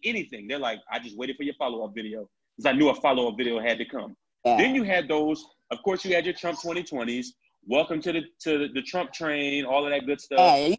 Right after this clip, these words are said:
Speaker 2: had
Speaker 1: Um, I
Speaker 2: people
Speaker 1: had a,
Speaker 2: on the
Speaker 1: I
Speaker 2: they was like, "Really welcoming to you." They're like, "Come on in, brother."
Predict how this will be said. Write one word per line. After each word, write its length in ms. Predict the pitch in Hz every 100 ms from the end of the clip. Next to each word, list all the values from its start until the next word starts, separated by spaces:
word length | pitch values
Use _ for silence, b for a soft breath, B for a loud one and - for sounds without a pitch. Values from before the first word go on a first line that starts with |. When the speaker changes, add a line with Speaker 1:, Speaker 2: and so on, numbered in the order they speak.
| 339
Speaker 2:
had 120 | 190
Speaker 1:
Um, 20 |
I 20 |
Speaker 2:
people 160 | 247 202
Speaker 1:
had 80 | -
a, 40 |
Speaker 2:
on 80 | 185 185
the 40 |
Speaker 1:
I 40 | -
Speaker 2:
they 100 | 196
was 120 | 262
like, 200 | 170 143
"Really 180 | 139 202
welcoming 460 | 202 240 - 294 196
to 100 | 185
you." 160 | 147 127
They're 140 | 208
like, 160 | 233 277
"Come 80 |
on 120 | 294 240
in, 100 | 202
brother." 360 | 196 180 165